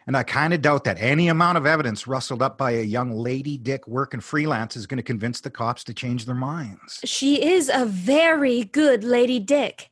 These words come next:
Speaker 1: It's not that I don't appreciate your efforts, ma'am, but the R C M P were created to snuff out people like me, and they're still damn good at it. Well, here I am looking like I've just murdered two white folks and torched their house. They're not gonna let me slip through their fingers unless you present 'em with a replacement criminal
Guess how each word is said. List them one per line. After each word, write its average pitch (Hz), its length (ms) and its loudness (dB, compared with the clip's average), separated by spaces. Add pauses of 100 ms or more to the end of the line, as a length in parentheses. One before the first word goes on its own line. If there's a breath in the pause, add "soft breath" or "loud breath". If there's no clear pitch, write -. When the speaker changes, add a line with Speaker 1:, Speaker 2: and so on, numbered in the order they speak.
(120)
Speaker 1:
It's - 200 0
not 196 220 4
that 175 160 2
I 160 80 4
don't 139 260 2
appreciate 101 720 -4
your 98 240 -10
efforts, 110 480 -4
ma'am, 90 540 -2
but 139 140 -2
the 151 120 2
R 143 160 4
C 170 220 2
M 156 80 0
P 165 140 -2
were 151 160 2
created 165 640 4
to 139 100 -6
snuff - 380 -2
out 110 200 -4
people 110 300 -10
like 101 280 -12
me, 98 180 -10
and 127 120 -2
they're 156 80 0
still 165 420 2
damn 135 360 2
good 123 180 -2
at 98 200 -6
it. - 180 -20 (400 loud breath)
Well, 170 120 2
here 180 240 2
I 185 200 4
am 143 260 2
looking 165 220 -4
like 165 180 -2
I've 147 180 0
just 165 240 -6
murdered 175 340 -4
two 196 140 -2
white 180 300 -2
folks 120 380 -10
and 151 100 -10
torched 165 340 -8
their 165 140 -8
house. 202 480 -10 (320)
They're 240 140 4
not 262 180 4
gonna 156 140 4
let 131 160 4
me 123 120 -2
slip 131 300 -4
through 127 120 -4
their 120 100 -2
fingers 139 400 -4
unless 151 320 -4
you 160 120 -2
present 151 480 -2
'em 156 160 -4
with 151 180 -4
a 143 40 0
replacement 139 640 -2
criminal 165 500 0